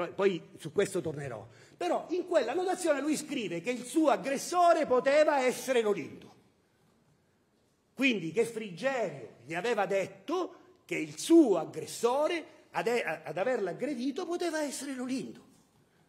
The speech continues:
E cioè, è una, è una cosa veramente, francamente incredibile, mai vista, mai accaduta.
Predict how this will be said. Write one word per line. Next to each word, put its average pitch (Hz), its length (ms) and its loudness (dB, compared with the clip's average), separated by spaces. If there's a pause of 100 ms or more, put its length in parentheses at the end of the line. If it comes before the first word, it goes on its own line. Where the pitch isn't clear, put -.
(960)
E 254 60 -18
cioè, 302 160 -8
è 294 60 -6
una, 285 140 -2
è 277 60 -2
una 311 120 0
cosa 277 240 -6
veramente, 202 420 -8
francamente 214 540 -6
incredibile, 165 720 -8
mai 247 240 -4
vista, - 560 -14 (220)
mai 339 340 8
accaduta. 320 920 10